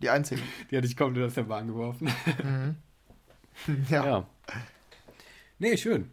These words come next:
Speaker 2: Finde ich, fand ich sehr interessant. Die ist,
Speaker 1: Ja.
Speaker 2: lag mir, weißt du, es lag mir alles auf dem Herzen. Es waren alles Fragen, die wollte ich dir schon immer mal gestellt haben.
Speaker 1: Ja, das sind so Fragen, die dich auch beschäftigen bei dir persönlich. Und dann hast du gedacht,
Speaker 2: Absolut.
Speaker 1: ja,
Speaker 2: Absolut.
Speaker 1: ich, ich glaub, du warst schon häufig an dem Punkt in deinem Leben, als du dich gefragt hast, welches Transportmittel du wärst, ne?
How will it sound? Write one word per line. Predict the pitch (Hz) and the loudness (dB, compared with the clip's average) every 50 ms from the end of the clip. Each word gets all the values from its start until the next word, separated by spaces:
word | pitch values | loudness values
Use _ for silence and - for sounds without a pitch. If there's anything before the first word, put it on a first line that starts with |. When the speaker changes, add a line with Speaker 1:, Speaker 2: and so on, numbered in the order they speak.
| - - | -16 -4
Speaker 2:
Finde | - 151 160 156 | 0 2 2 2
ich, | - | 4
fand | - - 139 170 | 4 6 6 6
ich | 175 147 | 6 6
sehr | 156 | 4
interessant. | 160 156 147 143 - - 98 95 | 4 4 2 0 0 2 2 2
Die | 92 120 120 | 0 -2 -2
ist, | 113 - | -4 -4
Speaker 1:
Ja. | 139 156 190 180 156 170 131 | 2 8 8 10 10 10 10
Speaker 2:
lag | 139 156 175 - | 8 8 10 10
mir, | 170 156 127 107 | 8 6 6 4
weißt | 123 139 151 - | 2 2 2 2
du, | 151 | 2
es | 131 | 4
lag | 135 143 165 160 | 6 6 8 8
mir | 156 135 | 6 6
alles | 127 147 135 - 127 | 6 4 4 2 0
auf | 117 | 0
dem | 123 117 | 0 2
Herzen. | 104 104 107 - - 92 | 4 4 2 2 -2 -6
Es | 90 - | -4 -2
waren | 117 120 | 0 0
alles | - 147 170 160 | 2 2 0 2
Fragen, | - 143 139 139 | 2 4 4 4
die | 135 127 | 4 4
wollte | 139 131 | 4 2
ich | 131 - | 2 -2
dir | 120 | -4
schon | 120 135 - | -4 -2 0
immer | 127 131 | 2 2
mal | 120 110 | 2 2
gestellt | 110 110 - - 98 98 95 | 2 0 -2 -2 -2 -2 0
haben. | 104 92 90 92 - _ _ - - - - - - _ | 0 0 0 -2 -6 _ _ -20 -20 -20 -20 -20 -12 _
Speaker 1:
Ja, | 143 147 160 160 143 | 0 2 4 4 2
das | 139 135 | 2 -2
sind | 143 | -2
so | 135 143 | -4 -4
Fragen, | 139 143 139 139 143 143 | -2 0 0 2 2 2
die | 143 143 | 2 2
dich | 135 143 143 139 | 2 2 2 2
auch | 135 135 | 0 0
beschäftigen | 135 143 - - 147 143 - 147 139 | 0 -2 -2 -2 -2 -2 0 0 0
bei | 135 135 | 2 2
dir | 135 139 | 2 2
persönlich. | 139 143 127 131 139 143 156 165 156 | 2 0 0 2 0 0 0 0 0
Und | 143 135 | 0 0
dann | 135 135 | 0 0
hast | 135 135 - | -2 -2 -2
du | 139 | -2
gedacht, | 135 131 131 135 135 - - | 0 0 0 -2 -2 -2 -2
Speaker 2:
Absolut. | 131 127 123 - - 120 113 101 95 - - - - - - - - - - _ - | -2 -2 0 0 0 0 0 0 0 -4 -6 -6 -6 -8 -8 -10 -14 -16 -16 _ 2
Speaker 1:
ja, | 139 147 147 | 4 4 4
Speaker 2:
Absolut. | - - 117 - - 117 104 98 92 | 4 2 -2 -2 -2 0 0 0 -2
Speaker 1:
ich, | - - _ _ _ | -6 -12 _ _ _
ich | - 120 | -16 -2
glaub, | - 147 143 | 0 2 2
du | 135 151 | 4 4
warst | 143 147 139 | 4 4 4
schon | 147 151 | 4 4
häufig | 156 156 156 135 | 4 4 4 2
an | 117 135 | 0 0
dem | 127 123 | -2 0
Punkt | - 139 135 123 | 2 2 2 2
in | 127 | 0
deinem | 131 127 131 | 0 2 4
Leben, | 131 131 131 127 | 2 2 2 0
als | 127 127 | -2 -4
du | - 120 | -6 -8
dich | 120 - - - | -10 -10 -8 -6
gefragt | 131 127 127 127 123 127 - | -6 -4 -2 -2 -2 0 0
hast, | 135 127 113 | -2 -2 -2
welches | 123 127 127 131 | -2 -2 -2 -2
Transportmittel | - - 127 127 - - 143 139 131 123 131 123 127 | -4 -4 -4 -4 -2 0 0 0 2 0 -2 -2 -2
du | 127 127 123 | -2 0 0
wärst, | 127 123 127 120 131 | 0 0 0 -2 -2
ne? | 131 135 | -2 -2